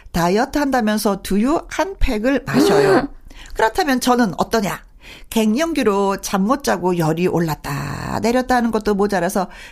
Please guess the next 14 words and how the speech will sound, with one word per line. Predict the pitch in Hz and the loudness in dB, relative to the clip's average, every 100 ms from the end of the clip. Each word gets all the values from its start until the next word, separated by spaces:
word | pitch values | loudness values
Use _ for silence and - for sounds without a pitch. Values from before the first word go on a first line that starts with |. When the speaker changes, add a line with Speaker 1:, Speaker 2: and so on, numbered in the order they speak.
| - | 0
Speaker 1:
배가 | 214 233 233 202 226 220 185 185 | 2 4 4 4 4 4 4 2
그렇게 | 330 440 - 494 | -2 -4 -2 0
나오더라고요. | 453 440 403 370 359 294 277 262 254 262 - - - - - | 2 2 2 0 2 2 2 2 0 -2 -6 -16 -20 -4 2
양배추 | 240 247 254 254 - 240 226 226 | 2 2 0 0 0 4 4 2
날로 | 214 196 214 285 320 | 2 0 0 2 2
먹거나 | 285 247 240 226 214 180 | 0 0 0 2 2 2
삶아서 | 190 - 247 254 285 277 | -2 -4 0 0 2 0
먹고 | 185 - 220 165 - - | 0 0 0 0 -6 -8
버섯은 | - 226 208 208 214 - | 0 2 2 0 -4 -4
소금만 | - 330 285 247 226 | -6 -4 0 2 2
살짝 | 226 453 480 - 494 | 0 -6 -4 -4 -4
뿌려서 | - 202 247 311 | 0 0 0 -2
구워 | - 208 170 | 0 0 2
먹습니다. | 135 - - 90 - | -2 -6 -6 -4 -4